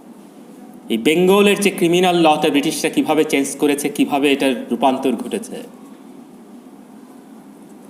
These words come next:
পুরো বইয়ের থিসিসটা ওনার বইয়ের টাইটেলের ভিতরে খুব ক্লিয়ার। টাইটেলটা আমি একটু পরে বলি।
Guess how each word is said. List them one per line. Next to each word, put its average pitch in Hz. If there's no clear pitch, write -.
পুরো 196
বইয়ের 190
থিসিসটা 190
ওনার 180
বইয়ের 165
টাইটেলের 156
ভিতরে 151
খুব 147
ক্লিয়ার। 123
টাইটেলটা 180
আমি 175
একটু 180
পরে 156
বলি। 117